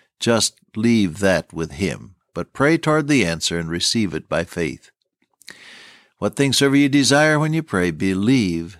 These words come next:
that ye receive them, and ye shall have them." Now, what's the result of that? Well, "Unto every one of us is given grace according to the measure of the gift of Christ."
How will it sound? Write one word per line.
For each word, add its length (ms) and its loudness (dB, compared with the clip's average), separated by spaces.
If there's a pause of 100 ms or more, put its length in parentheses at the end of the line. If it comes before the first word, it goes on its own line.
(220)
that 240 -10
ye 60 -6
receive 460 -4
them, 180 -8
and 80 -10
ye 80 -8
shall 220 -8
have 300 -8
them." 200 -20 (720)
Now, 140 -2
what's 220 0
the 60 0
result 360 4
of 120 0
that? 240 -2
Well, 420 0 (280)
"Unto 200 -2
every 220 2
one 200 2
of 100 0
us 160 0
is 140 -2
given 300 0
grace 280 2
according 400 -2
to 80 -2
the 120 -4
measure 360 -2
of 120 -6
the 80 -6
gift 320 -6
of 120 -10
Christ." 800 -8